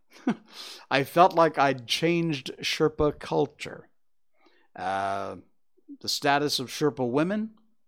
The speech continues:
and Nepali women. I enjoy being outside of my home, and I wanted to share that feeling with all women." Uh, Lakpa was also chosen by the B B C as one of its one hundred most inspirational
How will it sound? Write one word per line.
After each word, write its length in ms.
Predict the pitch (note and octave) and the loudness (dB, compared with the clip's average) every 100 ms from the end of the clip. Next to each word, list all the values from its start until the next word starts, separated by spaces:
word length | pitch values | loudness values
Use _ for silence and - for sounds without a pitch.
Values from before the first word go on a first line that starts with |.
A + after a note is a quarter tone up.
| _ | _
and 260 | A2 A2 C3 | -8 -4 -2
Nepali 480 | C#3 F#3 F3 B2 G2 | 0 2 2 0 -2
women. 400 | F#2 D2+ - _ _ - - - _ | -8 -12 -18 _ _ -20 -20 -20 _
I 220 | G2+ A#2 | 0 2
enjoy 380 | B2 C3 D3+ E3 | 2 2 4 4
being 280 | D#3 E3+ E3 | 4 2 4
outside 460 | D#3+ C#3+ - D#3+ D3+ | 2 2 2 4 4
of 80 | |
my 140 | C#3+ C#3 | 2 0
home, 340 | D3 G3 G#3 | 2 0 0
and 100 | D3+ | 0
I 60 | B2 | 0
wanted 300 | C3 D3 C3+ | 0 0 -2
to 60 | |
share 360 | C3 - D3+ D3 | -4 0 2 2
that 260 | C#3+ D3 - | 0 -2 -4
feeling 460 | C3+ C3+ D3 D3 | -4 -2 0 0
with 160 | B2+ A#2+ | -2 -2
all 400 | C3 B2+ C3+ B2+ | 2 4 2 0
women." 420 | G#2+ D#2 B1 - _ - - - - | -2 -4 -12 -20 _ -20 -20 -20 -4
Uh, 280 | A2+ A#2 - | 0 2 0
Lakpa 800 | F3 C#3 F3 - - G3 G#3+ - _ _ _ _ _ _ _ | -2 2 2 -2 2 2 2 -6 _ _ _ _ _ _ _
was 160 | G#2+ A#2 | -6 0
also 380 | D3 C#3+ D3 B2+ | 2 2 0 0
chosen 500 | C#3 C3+ B2 D#3+ E3+ | -2 -4 -2 -4 -2
by 160 | B2+ | -2
the 100 | A#2 | -4
B 160 | G#2+ B2+ | -6 -6
B 200 | B2 B2 | -4 -4
C 280 | - D3 E3 | -2 -2 0
as 160 | B2+ | -2
one 200 | B2 C3 | -2 -2
of 100 | B2 | -2
its 180 | B2 - | -4 -8
one 380 | F#2+ A#2 D#3+ F3+ | -8 -2 0 0
hundred 480 | C#3+ D#3 C#3+ E3 C3+ | -2 -2 -2 -4 -4
most 420 | B2 A#2 - - _ - | -4 -4 -8 -14 _ -6
inspirational 1000 | G3 G3+ - D#3+ D3 C3+ C#3 C3+ C3 | -2 -2 0 2 2 0 -2 -4 -4